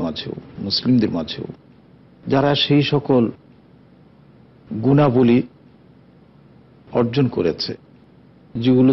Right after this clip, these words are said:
ছিল বর্জনীয়, তার বিপরীতে যেগুলো তাদের গ্রহণ করা উচিত ছিল, সেগুলো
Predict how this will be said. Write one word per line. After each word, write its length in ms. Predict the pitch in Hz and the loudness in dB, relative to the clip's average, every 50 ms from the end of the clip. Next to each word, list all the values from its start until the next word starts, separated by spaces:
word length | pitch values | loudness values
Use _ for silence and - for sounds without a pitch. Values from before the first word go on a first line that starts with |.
| 131 | 2
ছিল 120 | - 131 120 110 90 - | 0 -2 -2 -2 -2 -2
বর্জনীয়, 600 | 85 80 80 - - 101 - 73 73 - - - - - - _ _ - - _ _ _ _ - _ _ _ _ _ _ - | -4 -4 -4 -6 -6 -4 -4 -4 -6 -10 -14 -14 -16 -18 -20 _ _ -20 -20 _ _ _ _ -20 _ _ _ _ _ _ -6
তার 180 | - - 147 143 113 127 | 0 0 0 2 2 2
বিপরীতে 460 | 175 175 180 233 233 233 - - 226 180 147 | 0 2 2 4 2 4 4 4 2 4 4
যেগুলো 280 | 165 165 160 165 151 151 - 147 | 4 4 4 4 4 4 4 2
তাদের 220 | 131 117 127 110 - - - - | 2 2 2 0 -2 -4 -4 -2
গ্রহণ 240 | 131 143 156 170 151 127 | 0 2 4 2 2 2
করা 140 | 131 110 101 92 92 | 2 2 2 0 0
উচিত 180 | - - - - - | -4 -8 -8 -8 -8
ছিল, 160 | - - 73 78 - - - - _ _ - - _ _ _ - _ _ _ _ _ _ _ _ _ _ - - - - _ - - - _ _ _ _ _ _ - | -8 -6 -6 -6 -6 -8 -8 -12 _ _ -20 -20 _ _ _ -20 _ _ _ _ _ _ _ _ _ _ -20 -20 -20 -20 _ -20 -20 -20 _ _ _ _ _ _ -12
সেগুলো 440 | - - - 180 175 170 185 185 | -6 -2 0 2 4 4 4 4